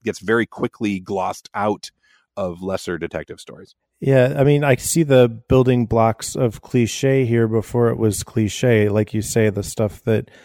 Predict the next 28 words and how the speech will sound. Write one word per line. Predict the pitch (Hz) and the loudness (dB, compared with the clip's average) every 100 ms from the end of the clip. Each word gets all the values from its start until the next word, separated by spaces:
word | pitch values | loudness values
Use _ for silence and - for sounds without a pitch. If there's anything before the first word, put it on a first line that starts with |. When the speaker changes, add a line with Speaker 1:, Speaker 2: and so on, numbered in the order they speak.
| - - | -20 -2
Speaker 2:
we | 120 120 | 2 4
easily | 160 135 123 113 117 113 | 2 2 2 2 2 2
recognize | 104 113 - 113 110 110 104 101 - | 4 2 2 -2 2 2 4 2 -2
as | - 110 101 - - _ _ _ | -2 0 0 -4 -10 _ _ _
a | 113 | 0
genre | 107 101 113 113 110 104 | 2 4 4 6 4 4
that | 107 - | 0 -2
can | 117 107 | -2 2
be | 107 | 0
parodied | - 123 117 113 110 107 107 107 | 0 2 4 4 4 2 2 2
or | 101 | 0
satirized | - 117 110 107 107 101 101 95 - | 0 2 4 4 4 4 2 0 -4
in | 117 107 | -2 0
later | 104 104 107 104 | 2 4 4 2
stuff. | 98 - 113 107 - - _ - | 0 -2 0 0 -2 -20 _ -2
This | 131 - | 0 4
was, | 117 104 - | 4 2 0
I | 135 | 2
don't | 127 | 4
know, | 113 104 123 113 | 4 4 0 -2
not | 110 | -2
the | - | -6
first | - 123 143 - | 0 0 0 -2
time | 104 104 | 0 0
it | 107 | 0
was | 104 | 2
ever | 104 101 101 | 2 0 0
done, | 104 101 | 2 0